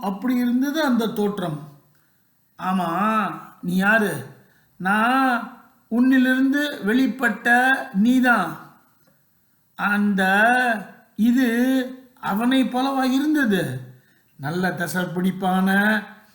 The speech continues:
ஈய பாஷாணத்தால் அரிக்கப்படாத உடல், மழுங்க சிரைத்த தளதளப்பான கன்னங்கள், கை-, கயிற்றில் சுற்றி காதோடு இணைக்கப்படாத தங்கப்பிரேம் போட்ட கண்ணாடி.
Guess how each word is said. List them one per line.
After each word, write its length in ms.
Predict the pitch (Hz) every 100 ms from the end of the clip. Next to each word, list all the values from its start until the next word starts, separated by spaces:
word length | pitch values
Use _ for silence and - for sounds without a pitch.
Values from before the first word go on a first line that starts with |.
| _ _ 196
ஈய 260 | 208 247
பாஷாணத்தால் 840 | 202 208 202 214 208 196 190 208 208
அரிக்கப்படாத 760 | 180 202 226 214 190 196 202 196
உடல், 360 | 180 196 214 202 190 - - _ _ _ _
மழுங்க 500 | 160 202 240 247 247
சிரைத்த 580 | - 202 220 240 - 233 254 262 - -
தளதளப்பான 760 | 190 214 226 233 226 233 240 233
கன்னங்கள், 580 | 202 208 214 196 208 208 196 - - _ _ _ _ _ _ _ -
கை-, 400 | 185 208 247 247 - - - -
கயிற்றில் 640 | 202 247 247 - 262 233
சுற்றி 420 | - 208 - 302 262 -
காதோடு 640 | - 214 240 254 262 262 262
இணைக்கப்படாத 840 | 202 226 214 233 190 208 220 240 240
தங்கப்பிரேம் 720 | - 233 254 247 240 247 226
போட்ட 260 | 214 202 214
கண்ணாடி. 520 | 190 202 226 196 185